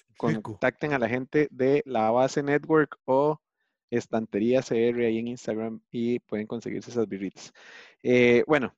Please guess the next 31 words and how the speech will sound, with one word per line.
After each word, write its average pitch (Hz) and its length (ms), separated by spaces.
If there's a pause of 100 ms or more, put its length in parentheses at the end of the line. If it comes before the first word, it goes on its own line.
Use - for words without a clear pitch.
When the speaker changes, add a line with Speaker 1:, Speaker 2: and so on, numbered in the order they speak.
(200)
Speaker 2:
Calderón 131 340
Guardia, 113 380 (400)
nacido 156 500
en 175 60
San 147 160
José 151 460
en 123 140
el 120 80
año 143 200
mil 160 180
novecientos, 127 720
oiga 120 220
usted, 113 380
o 107 80
sea, 104 300 (540)
llegó 117 480 (180)
con 104 220
el, 104 260 (220)
con 110 160
el 107 100
siglo. 110 440 (920)
Eh, 110 360
hijo 135 320
del 139 160
ilustre 127 400
médico 151 600
doctor 120 440
Rafael 135 340
Ángel 131 240
Calderón 107 420
Muñoz, 131 760